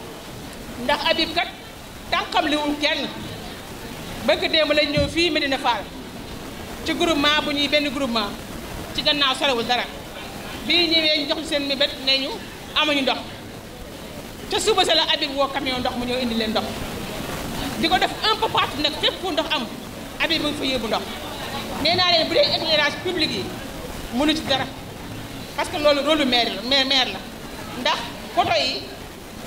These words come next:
Habib mënul xëcc ay poto ba mu ñeex si ci gox. Loolu rôle lu maire la. Bés bu ngeen ko falee incha allah defe naa dëkk bi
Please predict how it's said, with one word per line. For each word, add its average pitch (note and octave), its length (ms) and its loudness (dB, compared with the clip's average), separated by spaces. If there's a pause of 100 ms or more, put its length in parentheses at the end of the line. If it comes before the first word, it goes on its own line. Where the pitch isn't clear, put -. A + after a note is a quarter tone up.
(220)
Habib D#4+ 380 0 (540)
mënul E4 340 2 (160)
xëcc - 300 -2
ay C#4 140 4
poto C#4+ 260 2
ba C#4 100 0
mu D4+ 120 0
ñeex C#4+ 180 2
si C4+ 180 -8
ci E4 240 -2
gox. C4 160 2 (800)
Loolu D4 300 4
rôle D4+ 140 6
lu D4 60 2
maire B3 280 4
la. F#3+ 80 -4 (640)
Bés E4 160 0
bu C#4 80 0
ngeen F4+ 200 4
ko E4+ 100 2
falee D4+ 340 2
incha C#4 220 0
allah A#3+ 260 0 (680)
defe D#4 200 2
naa C4+ 240 2 (540)
dëkk C#4+ 200 -2
bi E4 180 0